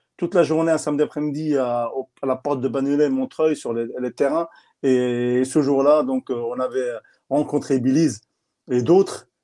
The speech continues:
Et, euh, et c'était, et depuis ce jour, c'est un, un grand monsieur, Biliz. Et, et, euh, et je, et je le remercie. Et je le remercie en tout cas pour, pour nous suivre aujourd'hui,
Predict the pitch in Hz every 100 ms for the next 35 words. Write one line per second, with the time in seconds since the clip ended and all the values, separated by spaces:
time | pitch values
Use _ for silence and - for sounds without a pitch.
0 | _ - 123 120 117 113 110 110 107 104
1 | 107 120 135 147 143 151 143 135 123 139
2 | 151 143 135 143 165 - 127 - _ _
3 | 139 135 139 156 151 - 160 127 135 151
4 | 135 127 120 113 _ _ 156 123 120 117
5 | 113 - 135 117 139 135 135 151 120 143
6 | 151 160 151 - 160 156 _ _ _ _
7 | 127 120 139 139 151 147 - 147 139 135
8 | 151 135 120 120 - _ _ 143 147 151
9 | - 165 147 143 139 151 180